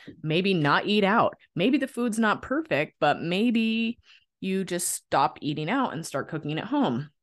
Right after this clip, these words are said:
There's a lot of things that you can do to improve your nutrition. Um, gluten seems to be a pretty, um,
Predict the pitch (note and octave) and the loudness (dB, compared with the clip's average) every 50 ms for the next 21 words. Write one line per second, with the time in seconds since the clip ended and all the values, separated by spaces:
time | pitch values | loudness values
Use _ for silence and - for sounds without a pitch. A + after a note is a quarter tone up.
0 | - A3 A#3 - - - G3+ G#3 G3+ F#3+ G3+ A3+ B3+ A#3+ A3 - - A#3 A3+ G#3+ | -20 -18 -18 -6 0 2 2 2 4 4 4 4 4 2 2 2 2 2 2 2
1 | F#3+ E3 D#3+ E3 E3 - D#3 C#3+ C#3+ F3+ G#3+ A3 G#3 F#3 D#3 C#3+ C#3 C#3 C3+ - | 2 0 -4 -4 -4 -4 -4 -2 0 0 2 2 2 2 2 2 0 0 -2 -2
2 | - E3+ E3 F#3 D3+ D3 C#3 C3+ B2+ B2+ C3 - - G#3 G#3 - A#2+ G2 F#2+ - | 0 0 0 0 0 -2 -2 -2 -2 -4 -2 -2 -2 -2 -2 -2 -6 -6 -8 -10
3 | - - - - - - - - - D3 D#3+ D#3 D3+ D3 C#3 - - D#3 D3+ D#3 | -14 -18 -20 -20 -20 -20 -14 -6 -2 0 2 2 2 2 0 0 0 0 2 2
4 | G#3+ A#3 A3 C#4 C4+ B3+ B3 A#3+ A#3+ A#3+ - - - G3+ G3+ G#3+ A3+ A#3 A#3+ A#3 | 2 2 4 4 6 6 8 6 6 4 2 -2 -2 0 2 2 4 4 2 2
5 | - - G#3 F#3 F#3+ F#3+ F#3+ F#3+ F3+ E3+ - - - - - - F#3+ F3+ F#3 F#3+ | 0 0 -2 0 0 -2 -2 0 2 0 0 -2 -6 -12 -6 -2 0 2 2 2
6 | F#3 F3+ F3 E3+ E3+ D3+ - - C3+ C#3 B2+ A#2+ A#2+ A#2 A#2 A#2+ A#2+ D3+ | 2 2 0 0 0 0 0 2 2 2 2 2 2 0 0 0 -2 -4